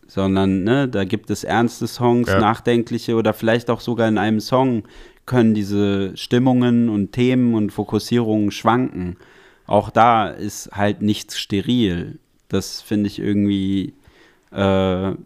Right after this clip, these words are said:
Speaker 1: wichtig und, ähm, in dem Song hört man ja auch irgendwie dieses von James Brown, dieses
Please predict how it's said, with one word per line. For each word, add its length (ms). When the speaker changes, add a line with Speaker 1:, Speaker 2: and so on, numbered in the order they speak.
Speaker 1:
wichtig 640
und, 400
ähm, 480
in 200
dem 420
Song 400
hört 200
man 160
ja 100
auch 280
irgendwie 400
dieses 340
von 220
James 300
Brown, 420
dieses 440